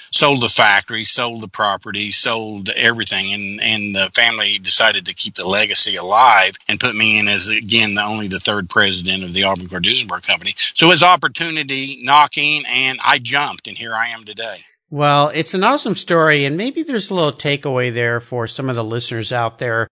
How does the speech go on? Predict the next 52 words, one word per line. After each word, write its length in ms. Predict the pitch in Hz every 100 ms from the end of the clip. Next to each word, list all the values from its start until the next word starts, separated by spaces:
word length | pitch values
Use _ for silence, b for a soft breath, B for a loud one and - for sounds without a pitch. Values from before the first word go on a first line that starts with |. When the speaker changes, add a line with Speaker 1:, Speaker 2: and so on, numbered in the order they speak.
| _ _ -
Speaker 2:
I 80 | 143
think 180 | 226 269
that 120 | 294
was 100 | 208
a 60 |
great 240 | 170 175 151
question 360 | 170 170 180
of 80 | 143
that 140 | 127 123
reporter. 480 | 120 151 156 110
How 300 | 95 139 165
do 80 | 226
you 160 | 240 202
know 260 | 156 147
if 100 | 156
it's 160 | 131 -
opportunity? 840 | 131 123 120 - 131 123 110 101 -
So 220 | - 160
for 160 | -
you, 340 | 180 185 302 262
you've 220 | 180 269
done 160 | 254 185
a 40 |
lot 380 | 117 110 120 135
of 100 | 120
different 320 | 123 120 110
things 300 | 120 123 117
in 100 | 117
your 120 | 110
life. 340 | 104 110 110 - _ _
What 220 | 196 339
would 120 | 320
be 120 | 247 233
some 160 | 226
advice 400 | 180 143 156 160
for 160 | - 147
those 240 | 131 120
young 180 | 131 131
listeners 460 | 131 127 135 120 127
out 180 | 120
there, 160 | 127 127
those 260 | 120 113 -
entrepreneurs, 800 | 127 147 185 180 139 135 135 131
or 80 | 160
even 220 | 269 285
somebody 420 | - 220 196 190
looking 380 | 139 147 156 139
for 160 | 123 123
a 60 |
change 500 | 101 - 143 147 151
in 120 | 135 123
life? 360 | 113 113 -